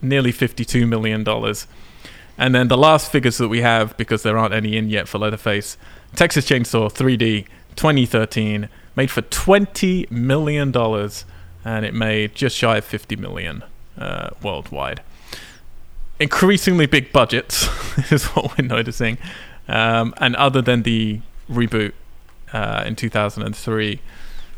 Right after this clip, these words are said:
<sighs> struggling to make back as much money as they wanted to.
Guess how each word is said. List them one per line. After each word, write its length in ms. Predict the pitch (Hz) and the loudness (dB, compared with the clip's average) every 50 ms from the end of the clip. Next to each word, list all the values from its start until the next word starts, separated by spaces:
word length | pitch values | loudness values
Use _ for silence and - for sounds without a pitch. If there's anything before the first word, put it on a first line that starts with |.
| - - - | -10 -10 -12
<sighs> 480 | 220 - - - - - - - - | -14 -14 -12 -12 -10 -8 -8 -8 -8
struggling 640 | - - - - - - - 175 160 - 135 123 117 113 | -8 -8 -8 -8 -2 2 2 2 2 2 2 0 0 0
to 100 | - 117 | 0 0
make 260 | 117 117 113 - - | 0 0 -2 -4 -2
back 260 | - 113 110 110 - | -2 -2 -2 -2 -4
as 100 | 117 - | -6 -4
much 220 | 117 107 110 - | -4 -6 -4 -4
money 200 | 120 113 110 107 | -4 -4 -2 -4
as 120 | 107 101 - | -4 -6 -6
they 80 | 104 101 | -8 -8
wanted 460 | 101 101 101 101 104 104 98 92 - | -6 -4 -4 -4 -4 -4 -8 -10 -10
to. 220 | - - - - | -10 -10 -10 -10